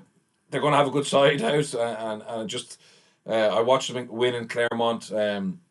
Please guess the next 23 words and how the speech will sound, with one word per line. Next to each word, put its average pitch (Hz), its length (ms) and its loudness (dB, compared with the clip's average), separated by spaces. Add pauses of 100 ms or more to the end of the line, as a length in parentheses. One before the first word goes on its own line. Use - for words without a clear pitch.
(440)
they've 117 140 -8
changed 143 380 2
up - 100 4
their 135 100 2
coaching 135 360 0
staff 131 300 4
a 135 40 -2
little 135 180 2
bit, 131 220 -2
so 113 340 0 (360)
Olivier 127 380 2
Azam 123 520 6
has, 113 300 -4
has 110 120 -10
gone 113 200 -2
in 117 180 0
as 107 160 -4
a, 104 80 -10 (160)
as 104 140 -6
a 101 40 -12
forward 117 440 4
consultant. 113 640 -2
Um, 98 520 -4